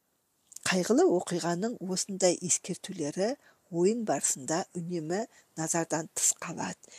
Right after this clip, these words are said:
Кейде бұл қателер әдейі көрмеудің кесірінен орын алады. Мысалы, Офелияның әкесі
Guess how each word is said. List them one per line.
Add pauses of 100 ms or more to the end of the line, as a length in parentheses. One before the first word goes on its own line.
(180)
Кейде
бұл
қателер (280)
әдейі
көрмеудің
кесірінен (380)
орын
алады. (380)
Мысалы, (200)
Офелияның
әкесі